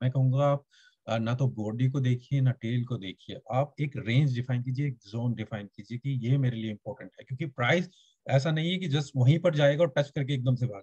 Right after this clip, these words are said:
जाएगा, ऐसा नहीं होगा। तो अगर मैं यहाँ पर इसको ड्रॉ करना चाहूँ तो हमारे लिए जो matter करता है ये आपकी body है।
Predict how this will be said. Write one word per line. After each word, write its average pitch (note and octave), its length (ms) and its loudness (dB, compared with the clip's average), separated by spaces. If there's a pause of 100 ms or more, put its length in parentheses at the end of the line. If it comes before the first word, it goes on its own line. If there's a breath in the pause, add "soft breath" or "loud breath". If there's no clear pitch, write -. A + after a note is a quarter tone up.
जाएगा, G2+ 220 -8
ऐसा B2 160 -2
नहीं A2 200 -4
होगा। - 240 -20 (1200)
तो B2 80 2
अगर B2+ 240 0
मैं F#3+ 100 2
यहाँ C3 180 6
पर B2+ 100 0
इसको B2+ 200 -4
ड्रॉ G#2 220 -4
करना F#2+ 300 -10
चाहूँ G#2+ 400 -6 (440 loud breath)
तो A#2+ 40 2
हमारे A2 280 2
लिए F3 120 4
जो F3 100 4
matter B2+ 260 4
करता A#2 340 0
है C3 140 6
ये B2 280 0
आपकी C#3 280 2
body G2+ 460 -6
है। G2+ 120 -12